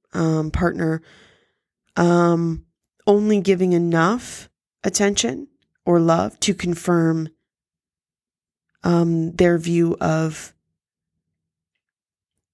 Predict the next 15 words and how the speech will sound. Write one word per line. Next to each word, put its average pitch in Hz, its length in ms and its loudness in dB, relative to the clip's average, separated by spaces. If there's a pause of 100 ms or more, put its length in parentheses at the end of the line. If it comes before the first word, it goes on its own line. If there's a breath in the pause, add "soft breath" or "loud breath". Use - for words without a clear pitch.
(180)
uh, 165 320 2
attachment 170 800 0
as 160 480 -2 (200)
a 170 80 0
necessary 165 640 -2
evil. - 460 -10 (2750)
So 196 760 2
unconsciously, 202 1200 -2
really 170 200 -2
seeking 175 500 0
to 165 220 -2
repair 185 600 -2
their 165 220 -4
core 156 320 -8
wound, 160 480 -10